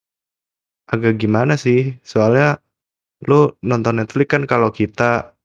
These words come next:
anak-anak muda apa, nonton Netflix kan di H P biasanya. Kalau nggak di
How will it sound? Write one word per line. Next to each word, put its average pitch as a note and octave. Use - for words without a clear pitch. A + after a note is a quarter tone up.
anak-anak G#2
muda G#2+
apa, G#2+
nonton A2
Netflix C3
kan D#3
di A2
H -
P A2+
biasanya. G2
Kalau G#2
nggak A2+
di -